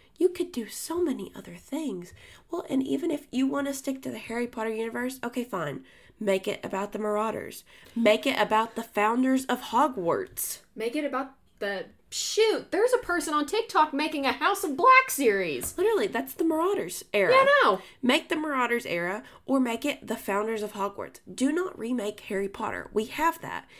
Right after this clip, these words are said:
Speaker 1: It's still new. I understand it was twenty years ago, but it's still fresh.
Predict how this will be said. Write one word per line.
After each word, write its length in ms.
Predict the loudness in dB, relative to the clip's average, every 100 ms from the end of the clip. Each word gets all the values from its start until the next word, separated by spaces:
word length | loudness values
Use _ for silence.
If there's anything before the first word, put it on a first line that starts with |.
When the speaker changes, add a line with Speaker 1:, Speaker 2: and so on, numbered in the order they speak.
| -10
Speaker 1:
It's 180 | -6 -4
still 260 | -2 -2 0
new. 380 | -2 -2 -6 -10 -16 -12 -2
I 140 | 0
understand 400 | 0 -2 -2 -2
it 80 | -4
was 100 | -8
twenty 240 | -4 -4
years 180 | -4 -8
ago, 240 | -8 -8 -4
but 160 | -4
it's 160 | -4 -8
still 200 | -4 -4
fresh. 420 | -2 -2 -4